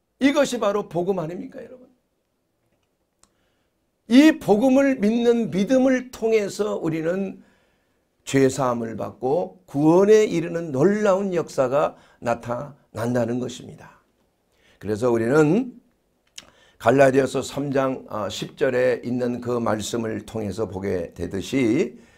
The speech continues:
무릇 율법의 행위에 속한 자들은 저주 아래 있나니.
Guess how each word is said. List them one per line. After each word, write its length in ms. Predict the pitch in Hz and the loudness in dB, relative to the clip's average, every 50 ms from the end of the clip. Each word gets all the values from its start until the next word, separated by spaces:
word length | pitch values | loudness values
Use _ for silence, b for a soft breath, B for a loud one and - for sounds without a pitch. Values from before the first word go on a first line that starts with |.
| b b b b b - | b b b b b -2
무릇 480 | - 139 165 226 254 247 247 - - _ _ - | 2 6 8 8 8 6 4 -4 -20 _ _ -2
율법의 720 | 104 131 165 202 220 214 - - - 208 202 180 202 196 185 | 2 4 4 4 2 0 0 4 4 6 6 6 6 4 2
행위에 500 | - - 180 180 190 196 190 185 180 175 | 0 -2 -2 0 2 2 4 4 4 2
속한 560 | 175 - - 156 - - - 165 165 165 156 | 2 0 -6 -12 -12 -6 -4 -2 -2 -2 0
자들은 500 | 135 147 139 127 143 147 175 180 151 B B B B B | 2 2 2 2 2 2 2 2 0 B B B B B
저주 720 | - - - 143 160 196 214 220 214 220 208 208 202 196 - | -4 2 6 8 12 12 12 12 12 10 6 0 0 0 0
아래 380 | 139 147 165 165 160 160 - - | 0 0 0 2 0 0 0 -2
있나니. 520 | 131 120 117 104 98 113 - - - - | -4 -4 -4 -4 -6 -8 -10 -16 -18 -20